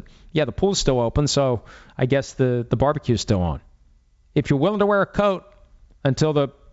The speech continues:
barbecue grill heats up enough that you can stand there comfortably. We, we had sausage on Friday night, uh, cooked some bacon on the grill Friday night as well, and, uh, you know, every once in a while I get a craving for a steak, and, uh, you know,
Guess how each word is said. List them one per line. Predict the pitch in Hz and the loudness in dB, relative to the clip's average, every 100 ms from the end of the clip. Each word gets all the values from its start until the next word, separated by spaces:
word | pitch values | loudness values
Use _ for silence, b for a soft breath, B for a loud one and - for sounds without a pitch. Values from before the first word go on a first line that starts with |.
| - | -4
barbecue | 156 165 156 165 147 - - | -2 0 0 0 -2 -6 -2
grill | 147 160 151 | 0 0 -2
heats | 127 151 160 | -2 -2 -2
up | 160 | 0
enough | 139 147 - | 2 2 2
that | 135 123 | -2 0
you | 139 | 0
can | 123 | 0
stand | - 147 143 | 0 2 2
there | 135 | 0
comfortably. | - 147 - 117 120 - B B | 0 -2 0 0 0 -2 B B
We, | 143 | -2
we | 151 147 | 0 2
had | 156 143 | 0 0
sausage | - 151 139 139 | 0 0 0 0
on | 135 131 | 2 0
Friday | - 135 127 | 0 0 2
night, | 120 143 160 - _ b b b b b - | 2 2 0 -6 _ b b b b b -6
uh, | 135 127 | -4 -4
cooked | - 147 - | -2 -4 0
some | 127 | 0
bacon | 123 147 151 | 0 0 0
on | 147 | 2
the | 143 | 2
grill | 139 147 | 2 0
Friday | - 143 143 | 0 0 2
night | 139 135 | 0 0
as | 117 | 0
well, | 127 139 139 - b b b - | 0 0 -2 -8 b b b -4
and, | 131 127 - 131 | 0 0 0 0
uh, | 123 120 113 - - - | 2 0 -4 -12 -20 -8
you | 139 | 0
know, | 131 | 2
every | 147 | 2
once | 170 160 - | 0 0 2
in | |
a | 135 | 2
while | 131 131 | 2 0
I | |
get | 123 127 | 0 -2
a | |
craving | - 135 127 127 | 0 -2 0 -2
for | 135 | -4
a | 120 | -4
steak, | - 143 135 - | -2 -2 -2 0
and, | 113 117 123 | 0 2 0
uh, | 117 110 101 - - | 0 0 -2 -8 -4
you | 127 | 0
know, | 110 | 0